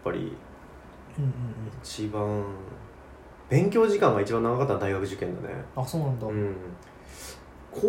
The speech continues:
Speaker 1: 校受験も結構頑張ったからな。
Speaker 2: むっちゃん頭いいもんな。
Speaker 1: いや、そんなことないよ。<laughs>
Speaker 2: むっちゃん頭いいもんな。
Speaker 1: いや、そんなことないよ。
Speaker 2: <laughs> え、でも大学受験はいつ頃から本気でやったの？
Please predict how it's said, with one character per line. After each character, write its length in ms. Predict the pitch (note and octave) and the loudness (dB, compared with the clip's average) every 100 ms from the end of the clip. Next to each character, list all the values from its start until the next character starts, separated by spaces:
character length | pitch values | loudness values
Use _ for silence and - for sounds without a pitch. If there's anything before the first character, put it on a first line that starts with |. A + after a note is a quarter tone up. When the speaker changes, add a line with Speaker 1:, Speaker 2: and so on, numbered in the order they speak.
| D4 | 4
Speaker 1:
校 200 | D4+ D#4 | 6 6
受 120 | C4+ | 6
験 160 | - B2 | 6 6
も 60 | G#2+ | 6
結 160 | F#3+ | 2
構 100 | B2+ | 0
頑 180 | G2+ C#3 | 0 0
張 80 | G3 | 0
っ 100 | - | 0
た 80 | G#2 | 2
か 80 | |
ら 60 | F2+ | 2
な。 60 | F2+ | 0
Speaker 2:
む 1300 | F2+ F2+ F2 - - - - - - - - - F#3+ | -4 -4 -6 -8 -12 -14 -18 -18 -18 -18 -16 -14 -8
っ 20 | |
ち 80 | - | -4
ゃ 60 | B2 | -4
ん 20 | |
頭 280 | - C#4 F#3 | -4 -4 -2
い 40 | |
い 60 | G3 | -2
も 100 | C#3+ | -2
ん 100 | A#2 | -2
な。 60 | |
Speaker 1:
い 40 | G2+ G2+ G2 | -6 -8 -4
や、 80 | G#2 | -2
そ 180 | - A#3+ | 10 12
ん 60 | F#4+ | 12
な 60 | |
こ 40 | - - | 12 12
と 180 | E4 A4+ | 12 12
な 100 | D#3+ | 12
い 80 | C3 | 10
よ。 80 | A2 C3+ D3+ G#3 A3 - A#3+ - | 8 8 8 8 6 6 4 4
<laughs> 840 | A3+ - - - - - - - F#3+ | 0 -2 -8 -12 -12 -12 -14 -8 -4
Speaker 2:
む 80 | |
っ 40 | C4 - | -4 -2
ち 100 | - | 2
ゃ 40 | A#3 | 2
ん 20 | |
頭 260 | C#3 A#3 F#3 | 4 4 4
い 60 | F3 | 4
い 20 | |
も 120 | E3 | 2
ん 100 | C3 | 2
な。 180 | A#2+ - | 4 6
Speaker 1:
い 160 | B2+ C3+ | 6 6
や、 80 | |
そ 200 | C3 C3+ | 6 2
ん 100 | G3+ | 4
な 60 | - | 2
こ 180 | - - | 2 0
と 0 | |
な 180 | A2+ B2 | 2 2
い 100 | G#2 | 0
よ。 60 | - - - - - - | -4 -12 -14 -10 -10 -6
Speaker 2:
<laughs> 1000 | - - C#4+ - - G#3+ - A#3 - - G3+ | -2 8 10 10 6 4 8 6 8 4 8
え、 40 | |
で 60 | G#3 | 10
も 60 | |
大 180 | G#3 B3+ | 12 12
学 100 | - | 10
受 220 | - D4+ | 8 8
験 180 | - A#3 | 8 10
は 140 | B3+ | 10
い 80 | A#3 | 10
つ 100 | G#3 | 10
頃 200 | G3+ G3 | 10 10
か 80 | G3 | 8
ら 60 | F#3+ | 6
本 180 | F#3 | 4
気 80 | E3+ | 4
で 80 | E3 | 4
や 40 | |
っ 40 | D#3+ | 4
た 160 | - | 0
の？ 80 | B2+ | -4